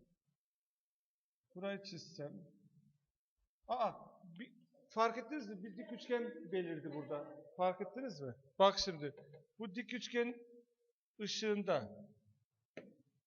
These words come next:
Mesela ben size şunu sormak istiyorum. Şuraya K dersem. Şimdi soru şu. A K uzunluğu nedir? Beşten iki çıktı. Üç. Aferin size.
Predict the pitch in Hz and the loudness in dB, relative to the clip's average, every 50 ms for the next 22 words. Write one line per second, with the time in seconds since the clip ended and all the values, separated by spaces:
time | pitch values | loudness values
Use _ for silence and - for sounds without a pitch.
0 | _ - - - - _ _ _ _ _ _ _ _ _ _ _ _ _ _ 196 | _ -20 -20 -20 -20 _ _ _ _ _ _ _ _ _ _ _ _ _ _ -8
1 | 220 240 240 240 233 220 220 190 - - - - - - - - _ _ - - | -8 -6 -4 -2 0 2 0 0 0 -4 -10 -16 -18 -20 -20 -20 _ _ -20 -20
2 | - - - - - - - 208 220 233 233 233 - 220 226 - - 226 226 208 | -18 -18 -18 -18 -18 -4 0 2 2 2 2 0 -2 -6 -6 -6 -4 -4 -6 -4
3 | - 214 196 180 165 156 143 - 156 160 151 143 - - 214 233 226 220 - 196 | -4 -4 -2 -2 -2 -4 -6 -8 -8 -8 -8 -8 -8 -6 -6 -4 -4 -6 -4 -2
4 | 202 208 208 202 180 202 202 202 202 - 196 151 120 104 101 - - - - - | 0 2 2 0 0 0 0 0 -2 -2 -6 -6 -6 -8 -10 -14 -14 -16 -18 -20
5 | _ _ _ _ - - - _ _ _ _ - - _ _ _ _ _ _ _ | _ _ _ _ -20 -20 -20 _ _ _ _ -20 -20 _ _ _ _ _ _ _
6 | _ _ - - 196 190 180 196 202 214 208 214 247 208 - - 220 185 143 110 | _ _ -14 -10 -10 -10 -10 -6 -2 -2 0 0 -2 -4 -4 -2 0 0 -2 -2
7 | 104 - - - - - - - - _ _ _ - - _ _ _ _ _ _ | -6 -10 -16 -20 -20 -20 -20 -20 -20 _ _ _ -20 -20 _ _ _ _ _ _
8 | - 190 208 220 220 220 220 240 240 233 220 196 180 226 220 220 220 220 240 240 | 4 6 6 6 6 4 4 4 4 4 2 0 0 -2 0 0 0 -2 -2 -2
9 | - 170 190 - - - - - - - - - _ _ _ _ _ _ _ _ | -2 -4 -6 -8 -10 -12 -18 -20 -20 -20 -20 -20 _ _ _ _ _ _ _ _
10 | _ _ _ _ _ - 208 214 214 214 214 220 226 214 202 202 214 208 - - | _ _ _ _ _ -2 0 0 0 0 -2 -2 -2 -2 -2 -4 -8 -12 -16 -18
11 | - - - - 196 - - 233 - - 202 175 - - 208 262 285 254 330 330 | -20 -20 -16 -16 -14 -12 -12 -12 -10 -8 -8 -8 -8 -8 -10 -8 -8 -8 -10 -12
12 | 330 - 320 - - - - - - - - - - 202 185 - - - - 190 | -14 -16 -18 -18 -16 -16 -16 -16 -16 -18 -12 -4 -2 0 0 0 -2 -6 -4 0
13 | 190 196 196 160 165 156 143 131 131 - - 135 120 107 | 0 2 2 0 -2 -4 -6 -6 -8 -10 -10 -10 -12 -12